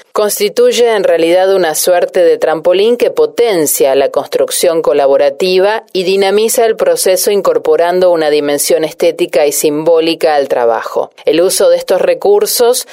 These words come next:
amplía las metodologías de investigación participativa y de la incorporación de recursos creativos y visuales surgen formas ampliadas de comprender, reflexionar y señalizar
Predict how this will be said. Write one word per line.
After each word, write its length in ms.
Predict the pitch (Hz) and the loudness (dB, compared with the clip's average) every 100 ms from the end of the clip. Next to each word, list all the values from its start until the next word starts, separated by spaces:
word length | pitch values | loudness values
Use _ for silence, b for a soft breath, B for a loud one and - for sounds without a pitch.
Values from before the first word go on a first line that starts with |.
| B | B
amplía 600 | 156 151 135 202 214 214 190 | -6 -6 -2 -2 2 2 2
las 180 | 160 | 0
metodologías 880 | 165 170 175 170 156 165 - 190 175 | -2 -2 2 2 2 -2 0 0 2
de 80 | 170 | 0
investigación 760 | 160 160 165 156 151 139 - | 0 0 0 0 0 -2 0
participativa 1040 | 165 160 156 - - 180 - 214 202 196 196 | -2 -2 -2 -2 -2 0 0 2 2 0 -2
y 100 | 208 | -2
de 160 | 202 208 | 0 2
la 140 | 214 | 2
incorporación 800 | 220 226 202 190 185 185 262 208 | 0 0 0 0 0 0 0 0
de 80 | 160 | 0
recursos 560 | 147 139 165 170 190 175 | 0 0 0 0 -2 -2
creativos 680 | 175 143 135 160 165 160 - | 0 2 0 -2 0 0 0
y 40 | |
visuales 680 | 165 180 190 180 175 190 - B | -2 0 2 2 2 0 -4 B
surgen 760 | - - 247 220 - 208 202 - | -8 0 0 0 0 -2 -2 -4
formas 680 | - - 196 190 190 196 - | -10 -2 0 2 0 -2 -4
ampliadas 680 | - 156 143 233 190 143 135 | -6 -6 -2 0 2 0 0
de 140 | 139 135 | -2 0
comprender, 800 | 139 139 147 160 190 208 214 - | -2 0 -2 0 0 0 0 -2
reflexionar 960 | - 147 - 139 - 165 151 170 180 170 - | -2 -4 0 -2 -2 -2 -2 0 -2 -4 -6
y 100 | 156 | -2
señalizar 800 | 175 170 165 165 151 196 190 | 0 0 0 0 -2 -2 0